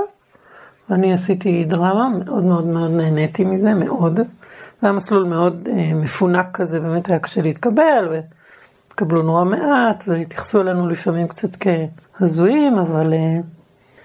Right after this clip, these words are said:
סיימתי והלכתי לעבוד בגן מעורבות הורים בתל אביב. יש בי משהו שתמיד צריך לפרוץ איזה דרך, לעשות משהו אחר.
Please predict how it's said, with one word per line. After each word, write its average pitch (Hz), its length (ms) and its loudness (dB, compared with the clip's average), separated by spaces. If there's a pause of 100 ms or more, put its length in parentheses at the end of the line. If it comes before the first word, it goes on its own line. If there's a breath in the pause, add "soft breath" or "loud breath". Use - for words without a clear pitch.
(460 soft breath)
סיימתי 226 720 2 (200)
והלכתי 208 920 0 (560)
לעבוד 175 600 2
בגן 160 840 0
מעורבות 170 460 0
הורים 165 260 0
בתל 175 280 0
אביב. 190 420 0 (480 soft breath)
יש 196 280 2
בי 214 120 4
משהו 190 380 0
שתמיד 180 420 0
צריך 180 260 -2
לפרוץ 185 380 0
איזה 175 180 0
דרך, 147 540 -2 (140)
לעשות 196 320 -4
משהו 180 280 0
אחר. 156 300 -2